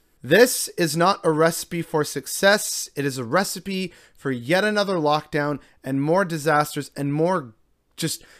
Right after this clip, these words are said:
government negligence and irresponsibility. You know, I really hate being right sometimes. Like how I was right about, "Oh, look, we're going to have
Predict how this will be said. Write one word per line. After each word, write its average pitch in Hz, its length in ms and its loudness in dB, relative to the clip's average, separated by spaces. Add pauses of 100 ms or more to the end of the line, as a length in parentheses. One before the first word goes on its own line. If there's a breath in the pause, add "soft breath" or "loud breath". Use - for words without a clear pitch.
(160 soft breath)
government 190 500 2
negligence 190 1120 2 (1200 soft breath)
and 156 220 0
irresponsibility. 147 1200 -2 (200)
You 170 120 2
know, 196 400 4 (160)
I 190 60 8
really 196 480 2
hate 160 360 2
being 139 340 -4
right 127 320 -6
sometimes. - 840 -14 (460)
Like 170 140 2
how 190 220 8
I - 20 6
was 170 240 4
right 180 320 4
about, 170 340 2
"Oh, 247 220 4
look, 160 580 2
we're 160 120 0
going 202 240 4
to 220 60 0
have 170 440 0